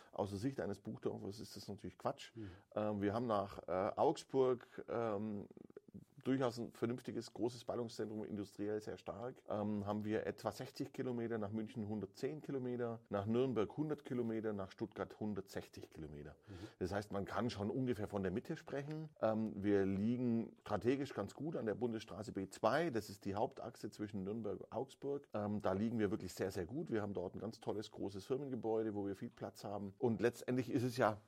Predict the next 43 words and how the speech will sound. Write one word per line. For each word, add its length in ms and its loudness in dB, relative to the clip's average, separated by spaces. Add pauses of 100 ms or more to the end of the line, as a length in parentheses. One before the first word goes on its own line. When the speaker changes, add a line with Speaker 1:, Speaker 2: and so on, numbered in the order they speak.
(100)
Speaker 1:
ich 60 -2
sage 140 0
jetzt 120 -4
mal, 280 0
faktisch 380 -6
ein 40 -8
Stück 240 -6
weit 140 0
egal. 540 6 (140)
Die 100 -4
Wahrheit 280 2
ist 180 -10
es 140 -10
nie 160 -2
egal. 320 0 (100)
Äh, 160 6
wo 160 8
wir 120 8
die 120 6
Akten 340 -2
letztlich 300 -6
verarbeiten. 220 -2 (800)
Der 100 2
Kunde 260 0
möchte 320 0
aber 120 -2
trotzdem 340 -6
gerne 340 -2 (280)
ein 100 -4
Stück 240 -8
weit 220 -2
Regionalität 600 -4
darstellen. 400 -16 (220)
Somit 200 8
haben 120 4
wir 80 6
natürlich 320 6
jetzt 200 0
mit 320 0
Buchdorf 520 2
in 140 -2
der 80 4
Mitte 440 4